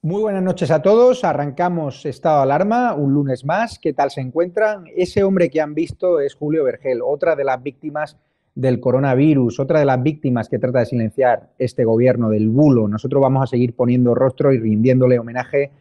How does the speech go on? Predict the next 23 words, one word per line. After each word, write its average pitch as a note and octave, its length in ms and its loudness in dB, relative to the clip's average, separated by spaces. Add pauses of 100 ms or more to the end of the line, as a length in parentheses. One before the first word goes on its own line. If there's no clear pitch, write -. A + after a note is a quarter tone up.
(440)
a A2 240 -2
todas D3+ 340 4
las C3 220 4
víctimas C#3 600 -2
del B2+ 460 2
covid B2+ 360 2
diecinueve, B2+ 640 0
que A#2 140 -6
hoy C#3+ 260 0
ya D3+ 200 2
ascienden D#3 720 -4
a A#2 120 -8
treinta A#2+ 380 -8
y A2 60 -14
siete A#2 400 -6
mil D3+ 220 -2
trescientos C#3+ 680 -4
setenta C3 400 -2
muertos. B2+ 540 -2
Hay D3+ 160 4
doscientos C#3+ 680 0
veintisiete A#2 460 -8
mil D#3+ 320 -2